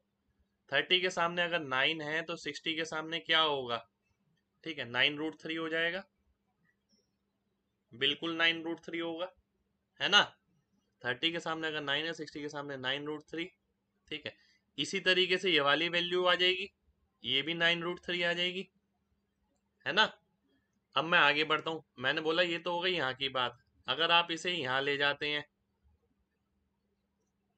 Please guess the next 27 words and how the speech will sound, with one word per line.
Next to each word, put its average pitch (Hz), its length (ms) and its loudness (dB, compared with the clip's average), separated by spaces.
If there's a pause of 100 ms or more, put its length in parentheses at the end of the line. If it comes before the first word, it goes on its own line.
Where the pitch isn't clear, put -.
(1800)
तो 143 60 -2
ये 156 200 6
सिक्सटी 175 380 -2
आ 180 120 10
जाएगा, 185 320 4
सिक्सटी 165 400 -8
यहाँ 170 220 0
पर, 180 160 0
सिक्सटी 165 340 -8
यहाँ 170 220 -2
पर, 185 260 -2 (480)
ये 135 120 -4
नाइंटी 147 440 0
हो 165 140 -2
गया, 170 140 -2
ये 160 160 -2
नाइन 139 300 0
हो 151 120 -4
गया। 160 180 -6 (640)
सिक्सटी 147 340 -4
के 170 120 -2
सामने 175 360 0
अगर 175 180 2
नाइन 147 460 6
है, 147 200 2 (1200)
ठीक 175 200 0
है, 196 100 -8